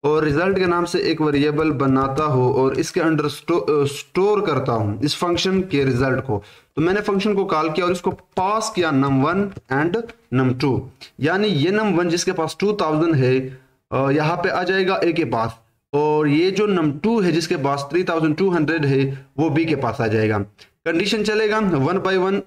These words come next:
अ, टू थाउजेंड and थ्री थाउजेंड टू हंड्रेड के बीच में जो नंबर है one by one आई के पास आएगा और आई यहाँ पे चेक मारेगा। अगर कंडीशन ये दोनों ट्रू हो जाते हैं तब अपेंड होगा, otherwise स्किप मारेगा, ठीक है? और उसके बाद ये ज्वाइन करेगा और रिटर्न कर देगा।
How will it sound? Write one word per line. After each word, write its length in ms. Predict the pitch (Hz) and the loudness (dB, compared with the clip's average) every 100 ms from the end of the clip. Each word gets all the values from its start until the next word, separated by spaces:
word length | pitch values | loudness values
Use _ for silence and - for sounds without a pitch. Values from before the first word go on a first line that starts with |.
| 143 | 0
अ, 320 | 143 139 139 _ _ _ - | 0 0 -2 _ _ _ -2
टू 160 | 196 | 0
थाउजेंड 400 | 208 208 202 214 | 0 0 0 0
and 180 | - 170 | 0 0
थ्री 120 | 170 | -2
थाउजेंड 260 | 180 180 170 | -2 -2 -2
टू 60 | |
हंड्रेड 200 | 185 185 | -2 -2
के 100 | 180 | -2
बीच 240 | 165 180 185 | -2 -2 0
में 100 | 190 | 0
जो 80 | 170 | 2
नंबर 280 | 175 180 180 | 0 0 0
है 100 | 156 | 0
one 160 | 170 | 0
by 120 | 175 | 0
one 200 | 175 175 | 0 0
आई 120 | 165 170 | -2 -2
के 80 | |
पास 240 | 175 160 - | -2 -4 -4
आएगा 280 | 160 190 202 208 208 _ - | -2 0 0 -2 -4 _ -4
और 160 | 156 156 | -2 0
आई 120 | 175 | 0
यहाँ 140 | 175 | 0
पे 140 | 165 151 | 0 -2
चेक 280 | - 185 185 | -2 -2 0
मारेगा। 320 | 190 202 196 | 0 0 -2
अगर 320 | - 165 175 | -2 -4 -2
कंडीशन 460 | 180 165 180 190 180 | 0 0 0 0 2
ये 80 | |
दोनों 300 | 156 160 185 | 2 2 0
ट्रू 200 | 180 175 180 | 0 0 0
हो 120 | 160 | 2
जाते 340 | 180 202 185 | 0 0 0
हैं 220 | 135 123 | 0 0
तब 220 | 127 208 - | -2 -4 -4
अपेंड 280 | 165 185 196 | -2 0 0
होगा, 200 | 185 185 | 0 0
otherwise 360 | 160 160 165 | 0 0 0
स्किप 260 | 175 170 165 | 0 -2 0
मारेगा, 420 | 135 117 117 107 - _ - _ _ _ - | 0 0 0 -2 -6 _ -20 _ _ _ -4
ठीक 100 | 208 | -2
है? 280 | 247 240 - - - | 0 -4 -8 -20 -8
और 140 | - 165 | -2 0
उसके 180 | 185 190 | 0 0
बाद 200 | 170 160 | 0 0
ये 80 | |
ज्वाइन 280 | 135 131 180 | 0 0 0
करेगा 320 | 185 196 190 | 0 0 0
और 240 | 196 151 143 | 0 0 0
रिटर्न 360 | 135 135 147 | 0 0 0
कर 180 | 131 117 | 0 0
देगा। 240 | 107 104 | 0 0